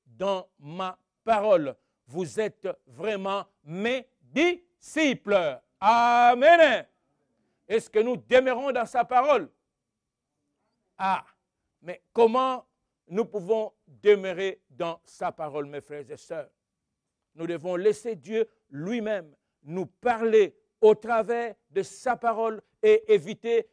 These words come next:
les interprétations des hommes. Alléluia. Parce que les interpré-,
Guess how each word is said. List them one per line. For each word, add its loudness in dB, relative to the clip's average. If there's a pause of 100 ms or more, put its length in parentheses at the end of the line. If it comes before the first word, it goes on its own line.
les -8
interprétations -6
des -10
hommes. 2 (160)
Alléluia. -6 (580)
Parce -16
que -14
les -8
interpré-, -14